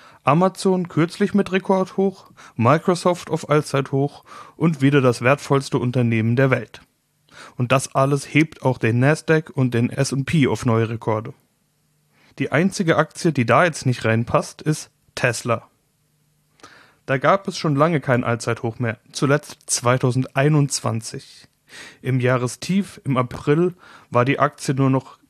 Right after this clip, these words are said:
knapp einhundertdreiunddreißig Euro wert. Aber Tesla hat geisteskrank aufgeholt und ist mit rund zweihundertzweiunddreißig Euro wieder ganz nah am Rekord.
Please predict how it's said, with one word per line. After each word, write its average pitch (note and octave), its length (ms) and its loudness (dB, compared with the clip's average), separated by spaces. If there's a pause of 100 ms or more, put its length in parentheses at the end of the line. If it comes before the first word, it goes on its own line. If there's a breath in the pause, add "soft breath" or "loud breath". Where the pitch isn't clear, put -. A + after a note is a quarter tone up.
knapp - 340 -2
einhundertdreiunddreißig C#3+ 1300 2
Euro C3+ 300 0
wert. - 320 -4 (540 loud breath)
Aber C#3 220 4
Tesla C#3+ 360 -2
hat C3 180 -2
geisteskrank C#3 720 -2
aufgeholt F3+ 640 2 (300 loud breath)
und C#3 120 0
ist D3 200 -2
mit C3 140 2
rund C3+ 260 0 (460 loud breath)
zweihundertzweiunddreißig D#3 1800 0
Euro C#3 440 0
wieder B2 220 2
ganz C#3 400 -2
nah A#2 280 4
am A#2 160 0
Rekord. A2 520 -4